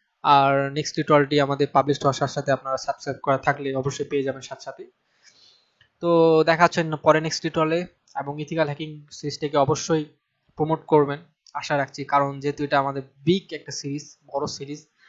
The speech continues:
তো এটার জন্য সবারই, আহ, রেসপন্স ভালোভাবে চাচ্ছি এবং সেটার ক্ষেত্রে যাতে সবারই একটা সহযোগিতা পাই,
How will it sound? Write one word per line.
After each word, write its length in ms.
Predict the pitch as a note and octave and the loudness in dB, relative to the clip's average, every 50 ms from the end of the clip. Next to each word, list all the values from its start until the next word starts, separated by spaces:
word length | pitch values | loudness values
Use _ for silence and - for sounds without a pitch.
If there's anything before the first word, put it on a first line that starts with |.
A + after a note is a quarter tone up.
| _ _ _ _ - | _ _ _ _ -12
তো 80 | D3 | -10
এটার 200 | C#3 C3+ D3 C#3+ | -8 -6 -6 -6
জন্য 180 | C3 C#3+ C#3 C#3 | -6 -6 -8 -8
সবারই, 500 | - - C#3 C3+ C#3 C3+ C#3 C#3 C3+ C3+ C#3 _ _ _ _ _ _ | -8 -6 -4 -2 -2 -2 -2 -2 -4 -6 -8 _ _ _ _ _ _
আহ, 340 | - C#3 C3+ C3+ C3+ C3+ C3 | -6 -4 -2 -2 -2 -2 -2
রেসপন্স 500 | C3+ C#3 - - - D#3 D3 C#3+ C3 - - | -2 -4 -6 -6 -4 -4 -4 -4 -6 -10 -10
ভালোভাবে 380 | - A#2+ C#3+ C#3 C#3+ C#3 C3+ C3+ | -6 -2 -2 0 0 -2 -2 -4
চাচ্ছি 480 | - - C3+ C3 - - - C#3+ C#3 C3+ | -4 -6 -8 -8 -8 -12 -10 -8 -8 -8
এবং 340 | C3 C3+ C3 C3 C3 C3+ | -8 -10 -10 -10 -12 -12
সেটার 320 | C3 - - C3+ C#3 C#3 C3+ | -12 -12 -10 -6 -6 -6 -6
ক্ষেত্রে 540 | C3+ - - C#3 - - - C3+ C3+ C#3 _ _ _ _ _ _ _ _ _ | -6 -10 -16 -18 -16 -12 -12 -12 -12 -12 _ _ _ _ _ _ _ _ _
যাতে 160 | - C#3 C#3 C3+ | -10 -8 -6 -6
সবারই 320 | - - C#3+ C#3+ C#3+ C#3+ | -2 -2 0 0 0 0
একটা 160 | C3+ - D3+ | -2 -6 -6
সহযোগিতা 420 | - - C#3+ C#3 C#3 C#3+ C#3 - C#3 - _ | -4 -2 -2 0 0 -2 -2 -2 -6 -4 _
পাই, 320 | - C#3+ C3+ B2+ B2+ B2+ | 4 4 4 4 2 -6